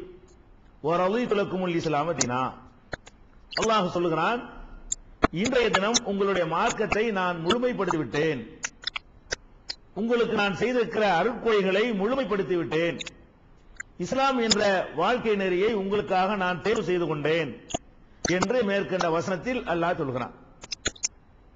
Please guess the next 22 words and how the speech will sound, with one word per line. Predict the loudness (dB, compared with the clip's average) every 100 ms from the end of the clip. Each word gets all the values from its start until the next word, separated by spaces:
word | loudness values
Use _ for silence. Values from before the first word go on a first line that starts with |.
| -10
அப்ப | -6 -2
நாம் | 0 2
ஏற்றிருக்கிற | 2 2 0 0 0 2
மார்க்கத்தை | 0 0 0 0 0
பற்றி | -2 -2 0
நாம் | 0 -2 -4 -16 -6
எப்படி | -4 0 0
நம்ப | 0 0 2
வேண்டும் | 2 2 0
என்று | -2 -2
சொன்னால், | 0 2 2 -2 -6 -4 -6 -6 -20 -20 -12 -10 -8 -2
நபிகள் | 0 2 2
நாயகம் | 4 4 4 2
ஸல்லல்லாஹு | 0 2 4 4 4
அலைஹி | 2 0
வஸல்லம் | 0 0 2
அவர்கள் | 0 2 0 0
காலத்தோடு | 2 4 2 2 2 4 4 0 -2 -12 -14 -18 -6
இந்த | -2 0
மார்க்கம் | 0 2 2 2 0
முழுமையாக்கப்பட்டு | 2 0 2 2 4 2 0 0 -2
விட்டது. | 0 0 2